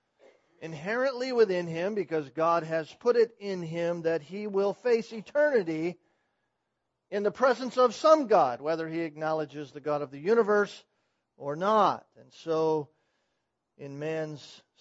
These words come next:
self-worship, he has created ways of appeasing his own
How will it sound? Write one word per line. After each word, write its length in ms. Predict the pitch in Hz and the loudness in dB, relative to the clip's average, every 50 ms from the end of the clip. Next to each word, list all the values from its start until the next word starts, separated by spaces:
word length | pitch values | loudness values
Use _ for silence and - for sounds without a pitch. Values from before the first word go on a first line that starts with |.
| - | -12
self-worship, 960 | - 196 202 196 190 190 - 147 143 151 156 147 147 - - 160 156 151 - _ _ _ | -6 -2 0 0 0 -2 -6 -10 -6 -6 -4 -6 -6 -8 -6 -6 -6 -6 -8 _ _ _
he 240 | - 156 156 156 147 | -10 -8 -6 -6 -6
has 340 | 147 151 143 143 143 139 - _ | -6 -6 -6 -6 -6 -8 -12 _
created 500 | - 160 156 160 190 220 240 226 208 160 | -12 -8 -4 0 2 2 4 4 2 0
ways 480 | 143 143 147 143 139 139 143 143 143 - - - - _ _ _ _ _ _ _ _ _ _ _ _ _ _ | 0 -2 -2 -2 -2 -4 -4 -6 -10 -14 -18 -20 -20 _ _ _ _ _ _ _ _ _ _ _ _ _ _
of 160 | - 143 127 131 | -16 -14 -14 -14
appeasing 840 | 127 - - - - - 254 269 277 226 151 160 165 151 151 156 156 | -18 -18 -20 -20 -16 -10 -8 -6 -6 -6 -6 -8 -8 -8 -8 -10 -12
his 280 | 156 156 151 147 135 151 - 185 | -10 -8 -8 -10 -10 -14 -16 -12
own 500 | 190 190 190 190 185 180 180 170 160 | -8 -8 -6 -6 -6 -6 -8 -8 -10